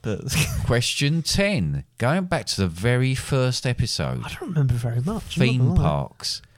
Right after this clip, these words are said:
Speaker 2: After the
Speaker 1: Oh.
Speaker 2: normal introduction, what were the first few words said? Was it A, "Okay, so you are listening to"? Was it B, "Well,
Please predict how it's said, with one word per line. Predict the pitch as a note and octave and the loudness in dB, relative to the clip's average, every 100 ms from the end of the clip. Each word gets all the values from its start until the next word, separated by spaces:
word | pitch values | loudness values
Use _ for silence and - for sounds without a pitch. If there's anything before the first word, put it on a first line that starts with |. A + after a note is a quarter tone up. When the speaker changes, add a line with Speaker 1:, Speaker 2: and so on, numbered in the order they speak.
| _ _ | _ _
Speaker 2:
After | - C#3 B2 C3+ | -2 0 4 6
the | G3+ G#3 | 6 6
Speaker 1:
Oh. | |
Speaker 2:
normal | A#2 B2+ D3 D3+ E3 E3+ | 6 6 4 4 2 2
introduction, | D#3 C#3+ D3 D3 B2 - - D2+ C2+ C2+ - _ | 0 0 -2 -2 -4 -4 -4 -4 -4 -8 -12 _
what | G2+ A2 | -4 -2
were | A2 G#2 | 0 2
the | E2+ | 0
first | - - - B2+ C3+ C#3+ - - _ | -2 -4 2 4 4 0 -4 -10 _
few | - - A2 G#2+ | -8 0 2 2
words | G#2+ G2 F#2 F#2 - | 2 2 4 2 -2
said? | - - - - - - _ _ _ _ _ _ _ - | -4 -2 -2 -2 -8 -20 _ _ _ _ _ _ _ -4
Was | F#2 F2 | 0 0
it | F2+ - - | -2 -4 0
A, | A2 F#2 E2 B2 C#3+ _ _ _ _ _ - | 2 2 0 -2 -6 _ _ _ _ _ -2
"Okay, | C#3+ - G#3+ F#3 C#3+ - _ _ _ | -2 -2 -4 -4 -8 -14 _ _ _
so | - - | -8 -4
you | D#2 F2 C#3+ | 0 0 0
are | D3+ | 0
listening | C#3+ D3+ - C#3 A#2 | 0 -2 -2 -2 -2
to"? | - E2 D2+ A2+ A3+ _ _ _ _ _ _ _ _ _ _ _ | -2 -2 0 -2 -6 _ _ _ _ _ _ _ _ _ _ _
Was | F2 E2+ | -4 -2
it | - - | -2 0
B, | B2 G2 C#3 D#3+ _ _ _ A2 | 2 2 0 -6 _ _ _ -2
"Well, | G2+ C#3 E2 B1+ | 2 4 2 -2